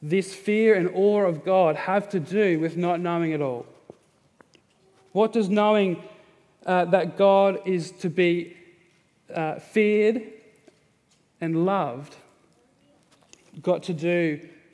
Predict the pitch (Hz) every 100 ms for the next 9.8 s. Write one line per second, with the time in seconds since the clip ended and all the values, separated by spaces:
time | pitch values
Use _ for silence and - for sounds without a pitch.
0 | _ 165 156 170 170 170 175 165 - -
1 | 170 170 156 156 160 156 139 139 - -
2 | _ _ _ _ _ _ 156 156 160 -
3 | - 156 147 147 143 143 156 147 143 196
4 | 139 - _ _ _ _ _ _ _ _
5 | _ _ _ _ _ _ _ _ _ _
6 | - 190 196 190 208 220 214 185 - 226
7 | 196 226 220 185 180 147 170 156 127 123
8 | - _ _ - 160 160 170 170 - 175
9 | 165 156 156 175 160 135 147